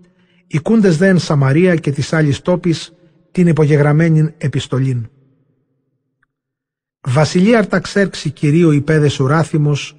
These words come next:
ο τα προσπίπτοντα και Σαμέλιος ο γραμματεύς, και επίλοιποι της βουλής αυτών και κριτέ η εν κύλη Συρία και Φινίκη.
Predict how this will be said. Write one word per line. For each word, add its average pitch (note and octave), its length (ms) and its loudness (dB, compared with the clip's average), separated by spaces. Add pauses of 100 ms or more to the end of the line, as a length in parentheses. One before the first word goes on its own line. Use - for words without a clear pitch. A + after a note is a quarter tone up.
(220)
ο D#3+ 120 0
τα D#3 140 -2
προσπίπτοντα D#3 720 -2
και C#3+ 140 -4
Σαμέλιος D3+ 560 0
ο - 20 -2
γραμματεύς, B2 760 -4 (800)
και - 160 0
επίλοιποι G#3+ 480 2
της F#3 180 0
βουλής E3+ 340 2
αυτών F3 340 0
και D#3+ 140 -2
κριτέ D#3 540 0
η D3+ 140 0
εν C#3+ 140 2
κύλη F3+ 280 0
Συρία D3 420 0
και C3+ 160 -6
Φινίκη. C#3+ 560 -4